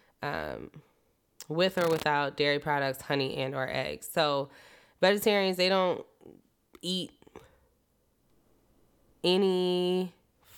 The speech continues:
you know, for lack of a better word, flesh or meat from an animal. So,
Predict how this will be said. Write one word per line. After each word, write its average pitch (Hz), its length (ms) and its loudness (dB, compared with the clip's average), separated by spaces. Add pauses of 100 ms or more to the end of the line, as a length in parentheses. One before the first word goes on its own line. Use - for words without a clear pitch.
(140)
you 185 160 0
know, 139 340 0 (680)
for 165 120 -2
lack 151 160 2
of 156 80 0
a - 20 0
better 139 140 0
word, 127 320 0
flesh 151 680 0
or 151 180 0
meat 143 360 -2 (640)
from 147 200 0
an 143 80 -2
animal. 131 560 -4 (800)
So, 170 560 0